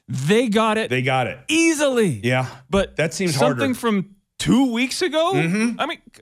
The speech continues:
Speaker 1: I mean, come on.
Speaker 2: All right. All
Speaker 1: I'm
Speaker 2: right.
Speaker 1: a little disappointed.
Speaker 2: Okay.
Speaker 1: A little disappointed.
Speaker 2: All right. So here's what we're gonna do now. We're gonna stick with the third person to text,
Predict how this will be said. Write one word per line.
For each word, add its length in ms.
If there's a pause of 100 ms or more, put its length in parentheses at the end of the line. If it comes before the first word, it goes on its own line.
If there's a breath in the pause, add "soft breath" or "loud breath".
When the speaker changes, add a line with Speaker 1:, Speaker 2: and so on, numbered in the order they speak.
Speaker 1:
I 100
mean, 140
come 180
on. 380
Speaker 2:
All 120
right. 240 (300)
All 80
Speaker 1:
I'm 100
Speaker 2:
right. 120
Speaker 1:
a 20
little 160
disappointed. 540 (120)
Speaker 2:
Okay. 280
Speaker 1:
A 20
little 160
disappointed. 420
Speaker 2:
All 220
right. 240 (280 soft breath)
So 360
here's 260
what 120
we're 80
gonna 160
do 120
now. 220
We're 140
gonna 120
stick 360
with 220
the 440
third 400
person 440
to 120
text, 580